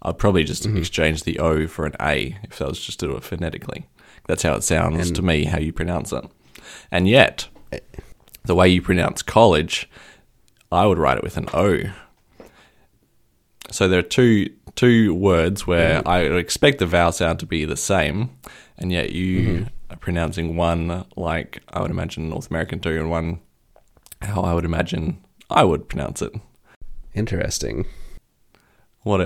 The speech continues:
Speaker 1: are your thoughts on that? Is that just how everyone pronounces college?
Speaker 2: College. <laughs> Versus,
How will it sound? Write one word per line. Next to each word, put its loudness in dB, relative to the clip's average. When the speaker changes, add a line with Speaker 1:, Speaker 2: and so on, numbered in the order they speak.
Speaker 1:
are 0
your 0
thoughts -4
on -4
that? -4
Is -6
that 2
just -2
how 4
everyone 2
pronounces 0
college? -2
Speaker 2:
College. 0
<laughs> 8
Versus, -2